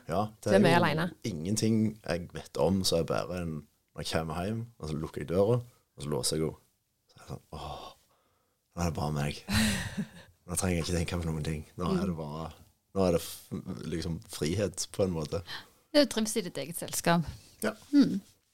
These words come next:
Speaker 3: Det er en kjempegod egenskap. Og så er det du sier, det handler jo om at du er bevisst der du finner energi.
Speaker 1: Ja.
Speaker 3: Mm, får energi.
Speaker 2: Setter du deg mål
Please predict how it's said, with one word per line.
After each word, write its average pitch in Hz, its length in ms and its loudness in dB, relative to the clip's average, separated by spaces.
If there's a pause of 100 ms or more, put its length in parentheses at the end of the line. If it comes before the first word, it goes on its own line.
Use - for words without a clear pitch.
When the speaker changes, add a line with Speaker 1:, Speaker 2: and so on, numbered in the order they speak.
(180)
Speaker 3:
Det 226 100 0
er 220 80 4
en 165 380 0
kjempegod 185 500 2
egenskap. 165 480 2
Og 185 80 4
så 208 80 8
er 196 80 8
det 190 60 0
du - 20 -4
sier, 170 240 0
det 180 180 2
handler 170 240 -2
jo 180 60 4
om 175 80 0
at 170 180 -2
du 165 140 2
er 170 140 8
bevisst 160 340 0 (440)
der - 120 8
du 170 240 0 (220)
finner 156 260 -2
energi. - 400 -6 (100)
Speaker 1:
Ja. - 140 -14 (160)
Speaker 3:
Mm, 196 280 2 (120)
får 160 220 -4
energi. 160 240 -8 (540)
Speaker 2:
Setter - 420 2
du 240 100 12
deg 226 240 10 (140)
mål 226 420 10